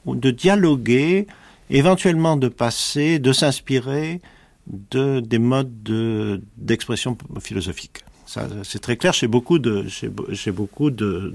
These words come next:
de, de poètes qui, qui écrivent dans ces années-là.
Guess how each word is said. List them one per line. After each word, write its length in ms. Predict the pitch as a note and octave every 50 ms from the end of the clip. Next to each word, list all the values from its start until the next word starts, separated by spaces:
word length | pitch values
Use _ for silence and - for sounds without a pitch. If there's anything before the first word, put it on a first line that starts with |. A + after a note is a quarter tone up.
| G#2 G#2+
de, 500 | A2 - - - - - - - - - G2+ G#2 A#2 _ _ _ _ -
de 220 | - - F#2+ G2
poètes 420 | F#2 - - G2+ A#2+ B2+ B2+ - -
qui, 360 | - - - - G#2 - - _
qui 120 | - -
écrivent 440 | F#2 - - - B2+ B2 A2+ G#2 G2+
dans 140 | - F2 F#2
ces 240 | - - F#2 F2+ F2+
années-là. 360 | F2 F#2 A2 A2+ G#2 -